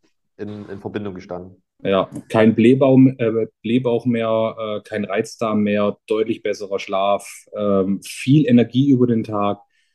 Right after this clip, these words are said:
Speaker 2: ähm, kein Zwischenhunger mehr, was mich ja echt, wie gesagt, wie grad gesagt, in einer Dreiviertelstunde muss ich essen, weil dann kommt der Hunger.
Speaker 1: Hm.
Speaker 2: Jetzt eine Dreiviertelstunde davor,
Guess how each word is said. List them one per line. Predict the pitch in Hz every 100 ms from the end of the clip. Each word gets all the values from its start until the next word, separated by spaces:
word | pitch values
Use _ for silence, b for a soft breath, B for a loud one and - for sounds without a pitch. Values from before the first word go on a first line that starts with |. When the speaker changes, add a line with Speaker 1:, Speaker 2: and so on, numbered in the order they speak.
| _ _ _ -
Speaker 2:
ähm, | 110 107 101 101 101 - -
kein | - - 135
Zwischenhunger | 135 - 143 - 151 139 147 147
mehr, | 147 143 151 151
was | 117 123
mich | 113
ja | 110
echt, | 127 135 -
wie |
gesagt, | 120 117 120 _ _
wie | 117
grad | 117 117 -
gesagt, | 117 120 131 _ _
in | 123 113
einer |
Dreiviertelstunde | 110 113 127 131 127 123 120
muss | 117 120
ich | 110 104
essen, | 127 131 120
weil | 101
dann | 107 113
kommt | 113 131
der | 135
Hunger. | 127 131 139 143 _ _
Speaker 1:
Hm. | 104
Speaker 2:
Jetzt | 98 95
eine | 104
Dreiviertelstunde | 110 - 113 - 113 107
davor, | 110 - 107 123 110